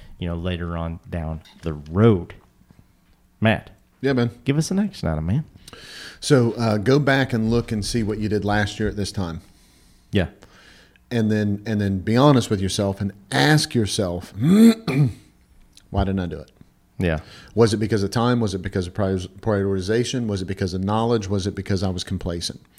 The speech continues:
Speaker 2: Categorize it in one of those four. Look at all the different things that you said from a recruiting perspective that you were gonna do. Categorize it in one of those four and attack it.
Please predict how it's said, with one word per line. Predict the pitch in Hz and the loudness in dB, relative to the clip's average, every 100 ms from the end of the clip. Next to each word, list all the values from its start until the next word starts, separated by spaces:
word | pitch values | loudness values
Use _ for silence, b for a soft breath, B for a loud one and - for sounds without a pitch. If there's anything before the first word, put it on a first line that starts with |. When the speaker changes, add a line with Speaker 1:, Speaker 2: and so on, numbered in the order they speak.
| B B B B _ - | B B B B _ -6
Speaker 2:
Categorize | 120 113 104 107 104 101 | 0 2 2 2 2 0
it | 98 | -4
in | 101 | -4
one | 95 101 | -2 0
of | 98 | 0
those | 98 92 | 0 -2
four. | - 107 107 101 - | -2 -2 -2 -4 -6
Look | 101 104 | -4 -2
at | 104 | -2
all | 95 101 | 0 2
the | 110 | 2
different | 107 107 92 | 0 -2 -2
things | 113 104 | -2 -2
that | 98 | -2
you | 95 | -4
said | - 104 | -2 -2
from | 101 95 | -2 -4
a | |
recruiting | 87 - 104 101 | -4 -2 -2 -2
perspective | - 95 110 101 101 | -6 -4 -2 -2 -4
that | 92 | -4
you | 101 | -4
were | 101 | -2
gonna | 101 95 | 0 0
do. | 95 110 113 B B B B | 0 0 -2 B B B B
Categorize | - 107 107 104 104 104 | -2 2 2 2 2 0
it | 98 | -2
in | 98 | -2
one | 101 | -2
of | |
those | 98 92 | 0 -2
four | - 117 117 - | -4 -6 -6 -6
and | 104 98 | -6 -4
attack | 98 95 - 104 98 - | -6 -8 -4 -2 -2 -4
it. | 85 - | -10 -10